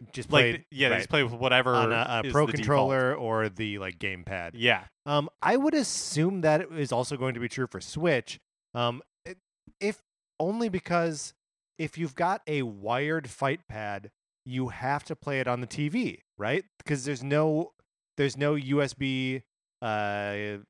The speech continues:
Speaker 1: i-, inputs on just the console itself. You need, you would need to have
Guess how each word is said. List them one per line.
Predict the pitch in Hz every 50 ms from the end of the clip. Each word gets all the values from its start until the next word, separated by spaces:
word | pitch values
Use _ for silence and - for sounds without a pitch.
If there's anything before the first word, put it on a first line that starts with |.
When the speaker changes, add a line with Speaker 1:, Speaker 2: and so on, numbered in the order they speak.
| _ _ -
Speaker 1:
i-, | 131 131 123 - 175 156 143 139 - -
inputs | 165 160 170 156 - 127 120 117 - - - - _ _ _ _ _ _ -
on | 120 120 123 120 120 127
just | 117 127 127 120 -
the | 127 127 117
console | - - 139 135 123 - 117 110
itself. | - - 165 156 139 113 -
You | 120 120 120 113
need, | 113 113 113 113 117 117 117 110 - _
you | - 120 113
would | 113 107
need | 113 131 131 120
to | 127 117
have | 95 101 104 107 101 98 98 92 -